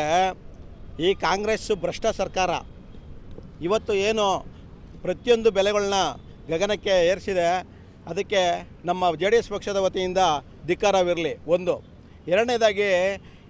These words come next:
ಏನು ಈ ಡಿ ಕೆ ಶಿವಕುಮಾರ್, ಈ ಸಿದ್ದರಾಮಯ್ಯ, ಏನು ರಾಹುಲ್ ಗಾಂಧಿ ಎಲ್ಲ ಏನು ನಮ್ಮ ಕರ್ನಾಟಕ ಗೌರ್ಮೆಂಟ್ನ ಏನು ನಡ್ಸೋಕ್ಕೆ ಒಂದು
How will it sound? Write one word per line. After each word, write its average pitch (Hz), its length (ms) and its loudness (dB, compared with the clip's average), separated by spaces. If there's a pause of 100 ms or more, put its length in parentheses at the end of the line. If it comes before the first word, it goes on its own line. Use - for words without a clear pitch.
(140)
ಏನು 220 560 4 (160)
ಈ 175 100 2
ಡಿ 196 160 4
ಕೆ 220 160 2
ಶಿವಕುಮಾರ್, 208 640 0
ಈ 190 200 0 (160)
ಸಿದ್ದರಾಮಯ್ಯ, 190 600 0 (160)
ಏನು 185 420 -2
ರಾಹುಲ್ 185 300 0
ಗಾಂಧಿ 180 500 -2 (320)
ಎಲ್ಲ 190 160 0 (240)
ಏನು 196 340 -2
ನಮ್ಮ 180 220 -4 (540)
ಕರ್ನಾಟಕ 196 340 0
ಗೌರ್ಮೆಂಟ್ನ 185 520 2 (680)
ಏನು 196 160 0
ನಡ್ಸೋಕ್ಕೆ 185 720 -2 (280)
ಒಂದು 160 200 0